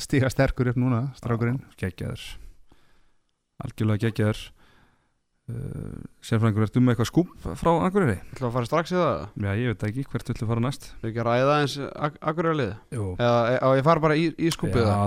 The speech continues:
Speaker 2: taktu bara skúpið.
Speaker 1: Já, láttu það flakka með.
Speaker 2: Já,
Speaker 3: Herra,
Speaker 2: já.
Speaker 3: við erum með svakalegt slúður. Það er hérna, sérfræðingur fó-, fór í, í bæjarferð. Fyrsta sinn í, í langan tíma.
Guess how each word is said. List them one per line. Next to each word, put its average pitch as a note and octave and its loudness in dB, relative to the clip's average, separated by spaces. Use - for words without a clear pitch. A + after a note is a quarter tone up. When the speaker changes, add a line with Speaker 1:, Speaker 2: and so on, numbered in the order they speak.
Speaker 2:
taktu G2+ -2
bara G2+ -4
skúpið. A#2 -4
Speaker 1:
Já, A2 4
láttu C3 2
það G#2 0
flakka A2 -2
með. G#2+ 0
Speaker 2:
Já, G2 0
Speaker 3:
Herra, B2+ 4
Speaker 2:
já. - 2
Speaker 3:
við C3 2
erum C3 2
með A#2+ 2
svakalegt D#3 0
slúður. C3 -4
Það B2+ 2
er C3 0
hérna, C3 0
sérfræðingur D#3 2
fó-, C#3+ 0
fór C#3+ 2
í, C#3+ 0
í C3 -4
bæjarferð. D3+ 2
Fyrsta C#3 -4
sinn C#3 -2
í, B2+ -4
í C3 -4
langan C#3 0
tíma. A#2 2